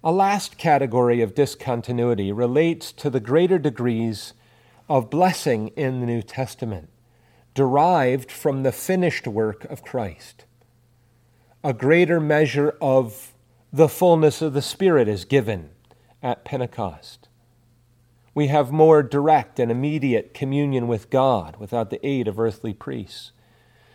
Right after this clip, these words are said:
We have an increased assurance and heightened power in sanctification.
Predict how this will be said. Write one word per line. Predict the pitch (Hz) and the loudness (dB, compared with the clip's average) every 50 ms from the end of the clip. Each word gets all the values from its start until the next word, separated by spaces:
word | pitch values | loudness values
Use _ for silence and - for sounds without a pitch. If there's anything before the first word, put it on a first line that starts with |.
| _ _ _ - | _ _ _ 0
We | 147 | 4
have | 156 156 143 | 4 4 4
an | 147 143 | 4 2
increased | 143 - - - 190 196 208 196 - - - 156 143 135 131 - - - | 0 -2 0 0 0 2 2 0 -2 -4 -4 -2 0 0 -2 -4 -6 -10
assurance | 156 - - - - 175 180 170 143 117 101 95 - - - | -10 -10 -8 -8 -6 -2 0 0 0 0 -2 -4 -8 -8 -6
and | 127 117 113 107 | -6 -6 -6 -6
heightened | - - - - 165 170 156 - - 143 127 127 120 - - | -12 -12 -4 -2 -2 -2 -2 -4 -8 -8 -6 -6 -8 -10 -14
power | - - 160 156 165 160 143 120 104 87 - - _ _ _ _ _ _ - | -12 -8 -4 0 0 2 2 2 2 0 -4 -10 _ _ _ _ _ _ -6
in | 156 139 135 120 | -4 -4 -4 -4
sanctification. | - - 127 120 110 - - 107 - 110 101 - - 113 113 104 - - 101 80 | -4 -2 -2 -2 -2 -6 -12 -14 -14 -14 -12 -8 -8 -8 -8 -8 -10 -14 -14 -14